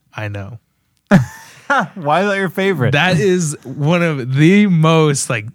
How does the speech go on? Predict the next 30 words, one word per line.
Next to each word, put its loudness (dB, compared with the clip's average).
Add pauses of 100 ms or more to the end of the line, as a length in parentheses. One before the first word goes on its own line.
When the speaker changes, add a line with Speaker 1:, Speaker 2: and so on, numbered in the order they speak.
(140)
Speaker 1:
savage -2
things 0
that -2
you -4
can -2
ever 2
Speaker 2:
<laughs> -10
Speaker 1:
do. 0 (580)
Like, -4
right 0
before -4
you're 0
about 0
to -2
get -2
frozen 0 (960)
and -2
someone -2
says, -2
"I 0
love 0
you," 0
and -2
you -2
go, -4
"I -8
know." -4
Speaker 2:
<laughs> -4
Speaker 1:
That's -4
like, -2